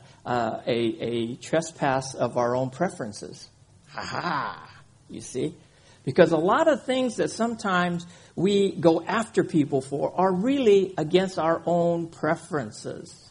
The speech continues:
Okay? I was, uh, speaking with a missionary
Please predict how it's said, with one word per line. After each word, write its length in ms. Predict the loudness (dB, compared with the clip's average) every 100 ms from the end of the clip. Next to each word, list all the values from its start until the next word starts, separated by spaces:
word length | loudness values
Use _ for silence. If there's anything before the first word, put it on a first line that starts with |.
| -18
Okay? 260 | -10 -8 -10 -20 -20 -20 -20 -10 -2
I 100 | 0
was, 340 | 0 -4 -10
uh, 240 | -10 -8
speaking 520 | -8 2 4 4 -2 -2
with 120 | -4
a 40 |
missionary 640 | -2 -2 -2 -2 -2 -2